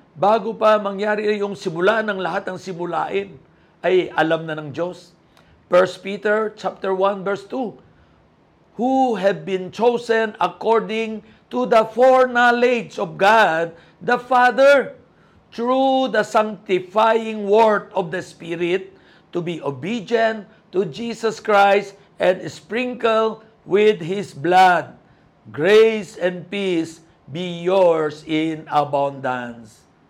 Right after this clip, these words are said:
Hallelujah! Palakpakan natin si Lord. Amen? Biro mo, hindi pa na tayo pinapanganak. Alam na ng Diyos ang mangyayari sa atin.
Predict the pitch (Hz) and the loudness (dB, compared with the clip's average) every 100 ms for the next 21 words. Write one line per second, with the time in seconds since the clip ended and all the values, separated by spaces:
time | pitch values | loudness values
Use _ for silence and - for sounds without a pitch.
0 | _ _ _ 175 240 247 254 262 269 285 | _ _ _ 0 4 4 2 -2 0 2
1 | 247 156 - _ _ _ 262 254 277 285 | 0 -2 -12 _ _ _ -10 -8 -4 -4
2 | 277 269 285 247 277 277 311 277 175 196 | -2 -6 -6 -12 -6 -2 0 -2 -4 -8
3 | 254 311 330 - _ _ _ - 254 262 | -6 -6 -8 -12 _ _ _ -8 -4 -2
4 | 247 254 285 269 - _ _ _ 294 277 | -2 0 -2 -4 -12 _ _ _ -18 -8
5 | 285 285 269 262 262 247 247 240 240 240 | -6 0 0 0 0 2 2 0 0 0
6 | 233 240 233 226 240 240 247 254 233 247 | -2 -2 -2 -4 -2 0 2 0 -2 -6
7 | 240 196 233 240 220 220 214 214 208 202 | -6 -2 -2 -2 -6 -8 -4 -2 -2 -2
8 | 180 180 175 170 190 | -4 -6 -6 -4 -6